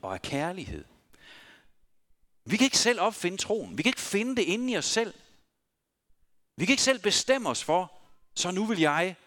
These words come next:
tro. Nu vil jeg følge Jesus. Sådan ud af det blå. Vi må føres til tro.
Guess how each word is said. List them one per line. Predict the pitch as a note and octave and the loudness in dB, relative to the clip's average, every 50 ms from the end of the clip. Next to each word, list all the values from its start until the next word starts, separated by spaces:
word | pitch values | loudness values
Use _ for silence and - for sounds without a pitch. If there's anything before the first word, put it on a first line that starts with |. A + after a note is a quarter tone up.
| _ _ - | _ _ -8
tro. | - - - E3 F3 F3 - - - - - _ _ _ _ _ _ - | -6 -2 -2 -2 -2 -2 -6 -14 -20 -20 -20 _ _ _ _ _ _ -10
Nu | - A#2 C#3+ F3 A#3 | -6 -2 0 2 2
vil | A#3+ A3+ F#3 | 2 4 4
jeg | E3 D3+ D#3+ F#3 F#3+ | 6 6 6 4 0
følge | - - E3 E3 F#3+ G3+ D#3 C#3 D3 | -2 -4 -4 -2 -2 -2 -2 -2 -2
Jesus. | E3+ - - - - - - - _ _ _ _ _ - - _ _ _ - - - _ _ - - _ _ - | -2 -4 -8 -10 -14 -18 -18 -18 _ _ _ _ _ -20 -20 _ _ _ -20 -20 -20 _ _ -20 -20 _ _ -6
Sådan | - - D#3+ D3 C3 | -6 -4 -4 -4 -4
ud | D#3+ F3+ E3+ | -2 0 0
af | D3 | -2
det | G#2+ - | -2 -4
blå. | - G#2+ B2 C#3 B2 - - _ _ _ _ - - - - - _ - _ - - _ _ _ _ _ _ - _ _ _ _ _ _ _ _ _ _ _ _ _ - | -4 -4 -4 -4 -4 -8 -16 _ _ _ _ -20 -20 -20 -20 -20 _ -20 _ -20 -20 _ _ _ _ _ _ -20 _ _ _ _ _ _ _ _ _ _ _ _ _ -8
Vi | A2+ C3 | -6 -2
må | C#3 C#3 B2+ | -2 -2 -2
føres | - - - - C#3 C#3+ D#3 F3 F#3 E3 - | -2 -6 -6 -4 -4 -2 0 -2 -2 -2 -6
til | - - - | -8 -12 -10
tro. | - - - A2 G#2 - | -10 -10 -10 -10 -12 -12